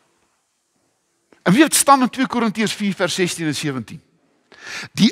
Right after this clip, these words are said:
uiterlike vergaan. Het jy dit geweet? Oukies, jy kan hoeveel facelifts hê. Sien net vrouens wat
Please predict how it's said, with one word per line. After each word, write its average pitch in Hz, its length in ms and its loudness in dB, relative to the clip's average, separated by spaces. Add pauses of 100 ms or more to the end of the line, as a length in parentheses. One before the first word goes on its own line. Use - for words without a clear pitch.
uiterlike 233 580 2
vergaan. 147 480 -2
Het 170 100 -2
jy 262 80 -4
dit 269 140 -6
geweet? 254 480 -4 (160)
Oukies, 240 260 -8
jy 226 80 -6
kan 208 140 -2
hoeveel 208 300 -4 (300)
facelifts 175 680 0
hê. 92 220 -4
Sien 233 160 -2
net - 140 2
vrouens 247 220 4
wat 196 160 -10